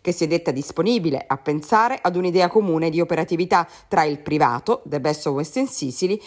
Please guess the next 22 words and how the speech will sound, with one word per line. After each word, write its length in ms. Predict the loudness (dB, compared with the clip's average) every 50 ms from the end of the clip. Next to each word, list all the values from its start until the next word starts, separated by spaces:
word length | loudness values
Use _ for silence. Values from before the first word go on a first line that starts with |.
| -14 -10 -2
e 80 | 2 2
la 100 | 2 2
Fondazione 720 | 2 0 0 2 2 0 0 0 -2 0 0 0 0 -2
Distretto 480 | -2 -2 -2 -4 -4 -4 -4 -4 -4
Turistico. 760 | -4 0 0 0 -2 -2 -6 -8 -10 -8 -6 -6 -6 -8 -10 _ _ _ _ _ _
A 80 | -4 -2
prendere 400 | 0 0 2 2 2 2 4 4
la 120 | 4 2
parola 440 | 2 2 4 4 4 4 2 2 0
anche 300 | -2 -4 -4 -4 -4 -6
i 80 | -6 -4
sindaci 640 | -4 -6 -6 -4 -2 -4 -4 -4 -4 -6 -6 -6 -10 -18 -6 -2
e 100 | 2 2
gli 80 | 4
assessori 500 | 2 2 0 -2 -2 2 2 2 2 2
presenti, 680 | 2 0 0 2 2 2 2 0 -2 -4 -6 -8 -10 -8 _
nonché 340 | -4 -2 -2 -2 -2 0 0
i 60 | 0
rappresentanti 680 | 0 0 -2 -4 -4 -2 -2 0 0 0 0 0 0 0
delle 200 | 0 2 2 2
aziende 360 | 0 0 0 0 0 0 0
coinvolte 640 | 0 0 0 2 2 2 4 4 2 2 0 0 -2